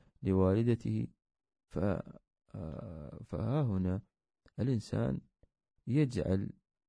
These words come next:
من دعواته لوالديه، وهذا من البر، والله سبحانه وتعالى قال: "وقل، وقل رب ارحمهما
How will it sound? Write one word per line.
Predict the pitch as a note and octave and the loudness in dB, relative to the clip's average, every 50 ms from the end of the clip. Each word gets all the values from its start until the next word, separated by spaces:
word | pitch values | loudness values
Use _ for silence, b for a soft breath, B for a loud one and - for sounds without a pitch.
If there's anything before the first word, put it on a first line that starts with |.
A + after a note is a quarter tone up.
| _ _ - | _ _ -2
من | G#2 A2 C3 C3 B2 A2+ G#2 G#2 | 0 2 2 2 2 0 0 0
دعواته | G#2 G#2 G2+ - F#2+ F#2+ F2+ F#2+ G#2+ A#2 A#2 G#2+ G#2+ - - G#2 G2+ G#2 A#2 B2 B2 A2+ A2+ - | 0 0 0 2 2 2 2 2 2 2 2 0 0 -2 -4 -4 -2 -2 -2 -2 -2 -2 -2 -2
لوالديه، | F#2+ G2 G2 G2 G2 F#2 F#2 F2+ - - F2 F2 F#2+ | 0 0 0 0 0 0 0 0 0 -2 -2 -2 -2
وهذا | F#2 G#2 B2 C#3 B2+ A2+ A2 G2+ G2 | 0 0 0 0 0 0 0 0 0
من | G2 G#2 A2 B2+ C#3+ E3+ F#3+ - _ _ _ - - | 0 0 0 0 -2 -2 -4 -8 _ _ _ -8 -6
البر، | - - D#3 D3 D#3+ G#3 F#3 - - _ _ _ _ _ _ _ _ | -6 -4 -2 -2 0 0 0 0 -2 _ _ _ _ _ _ _ _
والله | - - - - A2 | -6 -4 -2 -2 -4
سبحانه | - - - A#2 A2 - | -4 -4 -4 -4 -4 -2
وتعالى | - - G2+ G2+ G2 | -2 0 0 0 0
قال: | - - B2 C3 C3 | -2 -2 -2 -2 -2
"وقل، | A#2+ A2+ - C3 B2+ C3 - - - | -2 -4 -2 -2 -4 -4 -4 -6 -6
وقل | A2 G#2 - A#2+ | -6 -4 -2 -2
رب | C3 C3 B2 A#2 A2 - | -2 0 0 -2 -2 -4
ارحمهما | - - - - B2 C3 D3+ C#3+ A#2+ - | -4 -4 -2 -2 0 2 2 2 0 0